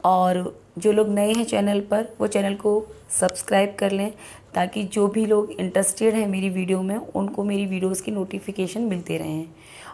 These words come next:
और इस video में हम, अ, प्रैक्टिस paper जो सिक्स है उसका second part करेंगे।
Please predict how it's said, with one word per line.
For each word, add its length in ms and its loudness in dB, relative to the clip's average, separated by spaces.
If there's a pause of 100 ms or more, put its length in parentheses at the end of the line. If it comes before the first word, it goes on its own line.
(120)
और 120 4
इस 160 0
video 300 2
में 160 0
हम, 180 0
अ, 100 -10 (460)
प्रैक्टिस 560 -2
paper 260 0
जो 120 2
सिक्स 380 -2
है 120 2
उसका 300 0
second 420 0
part 260 0
करेंगे। 600 -2